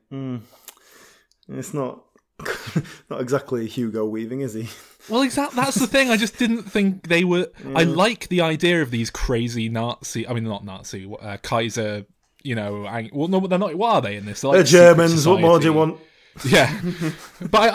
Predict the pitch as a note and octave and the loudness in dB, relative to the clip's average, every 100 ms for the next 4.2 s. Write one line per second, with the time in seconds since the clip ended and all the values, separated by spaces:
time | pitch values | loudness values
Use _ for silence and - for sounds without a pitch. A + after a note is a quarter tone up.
0 | A#3 C4 C4 G#3 G3+ F#3+ F3+ D#3+ D3+ C3+ | 6 4 4 4 4 4 4 2 0 -2
1 | D#3 D#3+ D3+ - - G2+ F#2+ - C3 E3+ | -2 -2 -2 -8 -8 -8 -8 -8 -8 -8
2 | - A3+ G3 A3 E3 F3+ F3+ C#3+ - - | -6 -6 -6 -8 -6 -6 -6 -8 -20 -20
3 | C3 C3 F3+ G#3 A#2+ G#2 G2+ G2+ G2+ G#2 | -8 -4 -2 -4 -6 -8 -10 -12 -12 -12
4 | G2 G#2+ | -12 -12